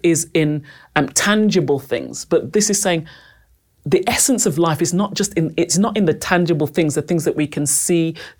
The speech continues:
think, you know, feel and touch and, and with all our senses. It's in those things that are not tangible. They are spiritual.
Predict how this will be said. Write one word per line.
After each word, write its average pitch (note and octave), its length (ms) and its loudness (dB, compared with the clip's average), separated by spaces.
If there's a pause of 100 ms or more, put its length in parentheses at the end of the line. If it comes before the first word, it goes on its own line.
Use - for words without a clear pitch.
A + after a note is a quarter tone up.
(100)
think, D#3+ 360 0
you F3+ 140 2
know, D3 120 2
feel F3+ 340 2
and D3 220 -2
touch - 400 -2
and, D3 240 0
and D3+ 280 0 (260)
with D#3 240 0
all F3 200 6
our C#3+ 120 4
senses. - 600 -2 (340)
It's - 240 -2
in A#3 200 2
those G3+ 200 0
things F#3 240 0
that E3+ 140 0
are D3 60 2
not E3+ 420 0 (260)
tangible. E3 540 0 (100)
They F#3 100 2
are F3 100 -2
spiritual. - 800 -2